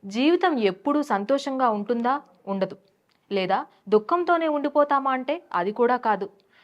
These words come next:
సుఖదుఖాలు వెలుగు నీడల్లాంటివి. అవి జీవితంలో వస్తూ ఉంటాయి, పోతూ ఉంటాయి. వచ్చిన వాటిని ఆహ్వానించడం, వెళ్తున్న వాటికి వీడ్కోలు చెప్పడం మినహా మరేమీ చేయలేం. స్థితప్రజ్ఞతతో ఉండడం అందరికీ సాధ్యం కాదు.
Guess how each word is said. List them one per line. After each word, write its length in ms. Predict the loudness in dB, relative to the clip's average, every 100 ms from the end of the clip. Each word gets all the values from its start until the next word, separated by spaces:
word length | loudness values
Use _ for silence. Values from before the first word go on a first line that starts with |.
| _
సుఖదుఖాలు 760 | -4 0 0 0 2 2 0 -4 -12 _
వెలుగు 300 | 0 0 0
నీడల్లాంటివి. 680 | 0 0 0 0 -2 -8 -12 _ _ _ _ -4
అవి 160 | -2
జీవితంలో 560 | -4 -6 -6 -4 -2 -2
వస్తూ 360 | -2 -4 -4
ఉంటాయి, 440 | -4 -2 -2 -2 -6 _ _ 4
పోతూ 220 | 4 2
ఉంటాయి. 340 | -2 -6 -6 -10 -20 _ _
వచ్చిన 400 | 2 2 2 -2
వాటిని 360 | 2 0 0 -2
ఆహ్వానించడం, 720 | 0 0 0 -2 -2 -4 -4 -6 _ _ 0
వెళ్తున్న 380 | 0 2 0 0
వాటికి 420 | -2 -2 -4 -6
వీడ్కోలు 440 | -4 -4 2 2
చెప్పడం 420 | 2 -4 -4 -4
మినహా 360 | -4 -6 -6 -8 -8 _ -2
మరేమీ 420 | -2 0 -4 -6 -6
చేయలేం. 280 | -8 -8 -10 _ _ _ -20 _
స్థితప్రజ్ఞతతో 880 | -2 0 0 0 0 -4 -2 2
ఉండడం 420 | 2 2 -2 -4 -6 _
అందరికీ 460 | -6 -4 -4 -2 -4
సాధ్యం 380 | -4 -4 -4 -6
కాదు. 240 | -6 -6